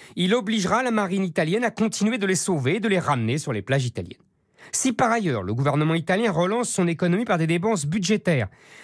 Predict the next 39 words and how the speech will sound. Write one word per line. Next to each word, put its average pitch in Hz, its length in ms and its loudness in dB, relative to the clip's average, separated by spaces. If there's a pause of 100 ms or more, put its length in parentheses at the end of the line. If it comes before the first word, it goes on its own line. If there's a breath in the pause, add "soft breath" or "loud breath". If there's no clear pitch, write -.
la 135 100 2
Commission 185 440 0
européenne 139 520 0
lui 180 80 0
rappellera 160 460 0
les 131 180 -2
obligations 123 480 0
du 196 80 -6
traité 165 240 -2
de 160 60 0
Maastricht. 160 440 -2 (480 loud breath)
S'il 233 360 0
s'affranchit 226 680 -2
des 226 100 2
principes 208 520 -2
de 180 80 4
l'ordolibéralisme 147 920 2
imposés 160 360 2
par 143 140 2
l'Allemagne 139 400 2
à 113 40 -4
toute 117 200 -8
l'Europe 147 320 0 (280 loud breath)
au 151 160 0
nom 160 220 0
de 123 80 -4
la 107 140 0
bonne 101 240 -4
gestion, 147 480 -4 (360 soft breath)
la 104 120 0
Banque 165 260 0
centrale 123 580 -4
européenne 120 560 0
l'accusera 120 520 0
de 110 120 -4
mettre 120 300 2
en 104 80 0
danger 98 340 0
l'euro 175 400 2